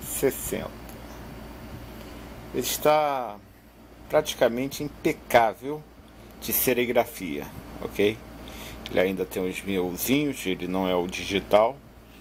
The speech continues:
ok? Vamos dar uma olhada no gabinete. O gabinete brilha, ok? Brilha,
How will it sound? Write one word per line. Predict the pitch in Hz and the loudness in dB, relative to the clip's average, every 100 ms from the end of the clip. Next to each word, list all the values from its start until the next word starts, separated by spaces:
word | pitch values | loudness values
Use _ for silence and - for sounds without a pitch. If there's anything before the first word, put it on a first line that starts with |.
| - - - | -20 -14 -6
ok? | 90 107 117 147 - - - - - - - | 0 2 2 0 -10 -20 -20 -16 -16 -14 -2
Vamos | 107 107 | 0 4
dar | 107 | 2
uma | 107 | 2
olhada | 95 98 98 | 0 0 0
no | 98 | -4
gabinete. | 95 95 90 90 107 117 - - - - | 0 0 0 0 0 -2 -4 -8 -10 -12
O | 98 | 2
gabinete | 104 104 107 113 - 107 | 2 4 -2 -2 -6 0
brilha, | 123 127 117 98 85 - - 90 | 4 6 4 0 -2 -4 -12 -10
ok? | 90 110 120 - - - - - - - - | -2 2 2 -2 -12 -14 -14 -14 -14 -14 -2
Brilha, | 101 113 120 131 139 | 2 4 4 0 -2